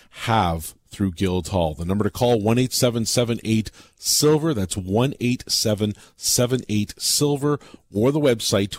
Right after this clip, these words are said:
while you're listening, if you're able to browse, is guildhall wealth dot com. Now, Jeremy,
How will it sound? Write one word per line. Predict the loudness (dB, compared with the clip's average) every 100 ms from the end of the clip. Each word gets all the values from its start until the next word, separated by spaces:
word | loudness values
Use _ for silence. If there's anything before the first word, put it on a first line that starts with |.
| -6
while | -2 2
you're | 2 2
listening, | -2 -2 -2 -4
if | -6 -8
you're | -8 -2
able | 0 0 -2
to | -6 -6
browse, | 0 2 2 2 0 -8 -18 -20 _
is | -4 -4
guildhall | -2 0 2 0 -4 -2 0 0
wealth | 0 0 0 -4
dot | -4 -4 -6
com. | -4 0 0 -2
Now, | -6
Jeremy, | 0 2 2 0